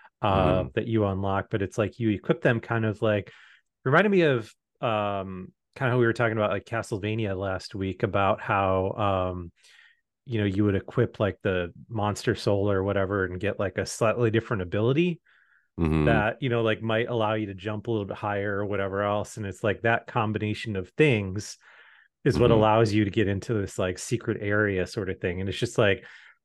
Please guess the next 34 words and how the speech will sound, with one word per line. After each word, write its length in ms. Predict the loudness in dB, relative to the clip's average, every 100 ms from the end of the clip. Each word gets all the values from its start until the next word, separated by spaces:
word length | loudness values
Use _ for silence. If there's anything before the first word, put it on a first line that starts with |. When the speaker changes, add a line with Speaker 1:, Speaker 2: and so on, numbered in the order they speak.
| _ -4
Speaker 1:
you 180 | 0 2
can 140 | 0
kind 260 | 2 2 2
of 80 | 2
already 360 | 4 6 4
tell 260 | 0 -2 -2
from 200 | -4 -8
just, 160 | -2
like, 160 | -2 -2
the 60 | -4
few 200 | -2 0
levels 340 | 0 0 -2
I 100 | -6
played 280 | -2 -2 0
where 140 | -2
it's 140 | -2 -4
like, 200 | -4 -6 -20 -14 0
"Oh, 160 | 2
there's 200 | 4 2
something 320 | 2 2 2 2
up 200 | 0 0
there 420 | 0 2 2 0 _ _ _ -6
and 100 | -4
I 80 |
can't 300 | -2 0 0
get 160 | 0 -2
to 140 | 0 -2
it 100 | 2
yet, 280 | 2 2
but 100 | -2
I'm, 120 | -4 -4
like, 180 | -6
sure 500 | -8 -6 0 4 4 4
that 460 | 4 4 2 0